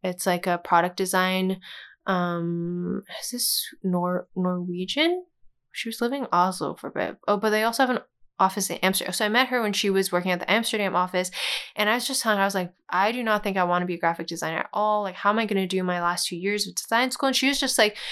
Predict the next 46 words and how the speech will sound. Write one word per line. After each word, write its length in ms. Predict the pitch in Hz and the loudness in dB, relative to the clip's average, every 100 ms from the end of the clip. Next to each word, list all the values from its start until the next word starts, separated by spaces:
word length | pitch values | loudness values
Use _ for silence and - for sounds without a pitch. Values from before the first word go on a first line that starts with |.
| - - | -8 -6
"Just 540 | - 220 330 - - - | 2 4 4 2 -6 -4
treat 320 | - 220 220 | 0 2 0
projects 420 | - 185 196 214 | 0 0 2 -2
as, 220 | - 190 185 | 0 0 2
like, 180 | 185 | 0
what 160 | 190 247 | 2 4
do 140 | 214 | 2
you 320 | 180 175 208 202 | -2 0 2 2
wanna 320 | 165 165 160 | 2 0 0
do?" 360 | - 156 156 - | 0 0 0 0
And 180 | 190 196 | 2 4
I 60 | |
was 140 | 202 202 | 2 2
telling 240 | 254 311 | 2 2
her 100 | 240 | 0
about, 200 | 196 180 | 0 2
like, 80 | 170 | 0
I 20 | |
was 100 | 180 | -2
like, 140 | 175 - | -6 -2
"I 120 | 147 | 0
wanna 160 | 151 156 | 0 0
make 120 | 175 | -2
a 60 | 185 | -4
cafe." 560 | - 240 - 320 214 | -4 -4 0 0 0
And 180 | 180 185 | -2 -2
she 80 | 208 | 0
was 100 | 190 | 2
like, 180 | 185 - - - - | 2 0 -10 -12 0
"Then 300 | 208 226 220 - - - - | 4 4 4 -4 -10 -10 -2
do 160 | 214 226 | 2 2
a 80 | |
branding 480 | 220 254 311 269 226 | 2 2 4 2 0
class, 240 | - 175 180 | 2 0 0
like, 160 | 165 | -2
do 160 | 196 202 | 0 0
corporate 340 | 196 180 208 | 0 -2 2
identity, 560 | 220 220 170 175 185 190 | 2 2 0 0 -2 2
but 240 | 180 175 | 2 2
brand 260 | 170 151 165 | 2 2 0
a 60 | |
cafe." 600 | 196 - 269 - 381 240 | -2 2 2 2 0 0
And 340 | 175 - - - | -2 -8 -8 -4
I 40 | |
was 120 | 220 | 2
like, 240 | 214 190 | 2 2